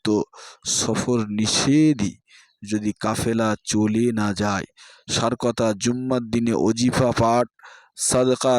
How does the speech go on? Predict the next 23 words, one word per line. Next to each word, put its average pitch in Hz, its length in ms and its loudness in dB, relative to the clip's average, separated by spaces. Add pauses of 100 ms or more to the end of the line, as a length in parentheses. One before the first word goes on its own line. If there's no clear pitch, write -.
দান 117 300 0 (280)
বেশি 123 300 2
করে 127 300 4
করবে। 104 380 2 (200)
আল্লাহ 123 360 2 (120)
পাক 127 240 4 (600)
কোন 151 260 2 (120)
বান্দাকে 135 600 2 (120)
যখন 127 400 0 (140)
পছন্দ 139 480 0 (120)
করেন, 123 340 2 (500)
তখন 127 280 0 (140)
তার 117 180 2 (100)
কাছ 120 240 0 (100)
থেকে 120 320 -2 (160)
ভালো 110 340 2
সময়ে 113 500 0 (140)
ভালো 110 340 -2
কাজ 113 300 -2
করিয়ে 104 400 0
নেন। 98 200 -6 (2750)
আল্লাহ 135 440 2
পাক 143 320 2